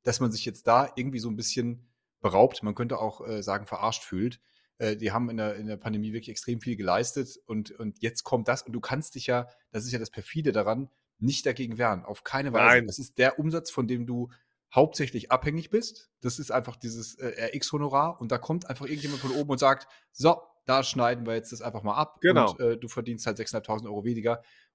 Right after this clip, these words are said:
Speaker 1: ohne eigenes Zutun.“ Und dann, letzte Bemerkung dazu, besonders frech, wenn's dann noch in, äh, Zusammenhang gesetzt wird mit den Mehreinnahmen, die durch die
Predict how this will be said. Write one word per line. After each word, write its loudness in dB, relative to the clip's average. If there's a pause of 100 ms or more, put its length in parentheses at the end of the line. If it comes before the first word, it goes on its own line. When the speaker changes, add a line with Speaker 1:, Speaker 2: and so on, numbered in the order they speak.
Speaker 1:
ohne 6
eigenes 2
Zutun.“ -6
Und -6
dann, 6
letzte -2
Bemerkung -4
dazu, -4 (160)
besonders 4
frech, -4
wenn's -4
dann 2
noch -2
in, -8
äh, -10
Zusammenhang -2
gesetzt -6
wird -8 (320)
mit 2
den 2
Mehreinnahmen, 0 (260)
die 0
durch -2
die -6